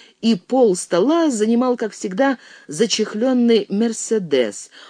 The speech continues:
а у большого отмытого окна стоял стол Кима, а сам Ким уже работал, сидел согнувшись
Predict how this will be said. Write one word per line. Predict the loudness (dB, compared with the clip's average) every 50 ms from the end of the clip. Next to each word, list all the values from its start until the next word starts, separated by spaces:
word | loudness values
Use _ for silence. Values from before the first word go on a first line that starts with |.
| -10 -4
а | -2 -2 0
у | 0 0
большого | 0 0 0 -2 -2 -4 -4 -2 -2 -2
отмытого | -2 -4 -4 -6 -4 -2 -2 -4 -4
окна | -4 -4 -4 -4 -4
стоял | -4 -4 -4 -4 -2 0 0 0 -2 -4 _ -20 _ -18
стол | -16 -14 -8 -2 0 0 0 0 -2 _ -14
Кима, | -10 -6 -4 -2 -2 -2 -2 -2 -4 -4 -4
а | -4 -4 -4
сам | -6 -6 -4 -2 -2 -2 -2 -4 -4
Ким | -6 -6 -4 -2 -2 -2 -2
уже | -2 -4 -2 -2 -2 -2
работал, | -2 -2 -2 2 2 2 2 2 0 -2 -2 -2 -2 -4 _ _ _ _ _
сидел | -12 -6 -4 -4 -2 -2 -2 -2 -2
согнувшись | -2 -2 -2 -2 -2 -4 -4 -6 -6 -10 -8 -8 -8 -8 -8 -12